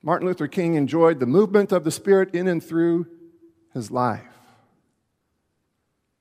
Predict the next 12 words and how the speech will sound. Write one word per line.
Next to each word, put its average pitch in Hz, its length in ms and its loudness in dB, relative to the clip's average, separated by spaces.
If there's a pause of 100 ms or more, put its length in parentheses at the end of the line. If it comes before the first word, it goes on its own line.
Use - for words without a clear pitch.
(2000)
Every 180 400 4
Martin 147 360 0
Luther 151 300 -2
King 151 440 -4
Day, 113 400 0 (1400)
I 139 160 0
actually 135 680 -2 (420)
have 143 200 2
my 143 180 -2
kids 139 600 -2 (1000)
listen 156 380 0
to 139 560 -4